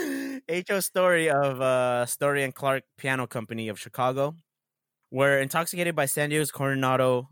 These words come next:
Peninsula. They dream of constructing massive resort, a mas-, massive resort that would attract the creme de la creme of society. And,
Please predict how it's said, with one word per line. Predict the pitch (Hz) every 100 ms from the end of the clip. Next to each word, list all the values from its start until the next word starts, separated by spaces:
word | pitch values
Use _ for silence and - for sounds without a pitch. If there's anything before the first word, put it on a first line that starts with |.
| _
Peninsula. | 123 113 113 - 95 87 101 _ _ _ _ _ _ _ _ -
They | 131
dream | 135 175 185
of | 147
constructing | 156 - 156 147 135
massive | 143 - 151
resort, | 143 131 131 127 _ _ _ _ 143
a | 160
mas-, | 180 160 -
massive | 143 151 185 196 170
resort | 156 135 135 131 - -
that | 117 117
would | 123 117
attract | - 131 131 _
the | 123 110 101 -
creme | - 147 147 139
de | 127
la |
creme | 117 139 120 107
of | 101
society. | - 107 107 98 87 85 87 _ _ _ _ _ _ _ _ -
And, | 135 131